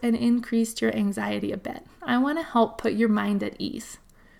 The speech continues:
There are several simple steps you can take that will drastically lighten your load. I'm gonna go through each of them very quickly,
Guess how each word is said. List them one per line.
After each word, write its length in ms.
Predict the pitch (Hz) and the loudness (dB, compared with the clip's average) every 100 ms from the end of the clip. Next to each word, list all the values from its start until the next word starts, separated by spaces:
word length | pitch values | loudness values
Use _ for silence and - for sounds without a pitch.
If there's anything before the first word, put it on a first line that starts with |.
| - | -6
There 160 | - 285 | 2 4
are 80 | 330 | 4
several 600 | - - 233 226 269 302 | 2 2 2 4 2 0
simple 360 | - 233 226 | 2 2 2
steps 400 | 370 - 240 - | 2 2 0 0
you 80 | 226 | -2
can 180 | 226 294 | -2 -4
take 360 | 294 226 - - | -2 -2 0 -2
that 140 | - | 0
will 100 | 220 | -2
drastically 840 | - 208 214 214 214 - 262 294 | -2 0 2 2 0 -6 -2 0
lighten 340 | 285 220 226 262 | 2 2 2 0
your 140 | 339 | 0
load. 340 | 233 185 214 - - - - - - | -2 -2 -4 -8 -18 -20 -20 -20 0
I'm 140 | 240 | 4
gonna 140 | 262 277 | 4 4
go 160 | 254 | 0
through 240 | 247 247 233 | 0 -2 -2
each 240 | 226 233 | -2 -2
of 60 | 233 | 0
them 160 | 233 208 | 2 2
very 240 | 214 202 | 2 0
quickly, 720 | - - 202 - 285 311 | -4 -8 -6 -2 0 0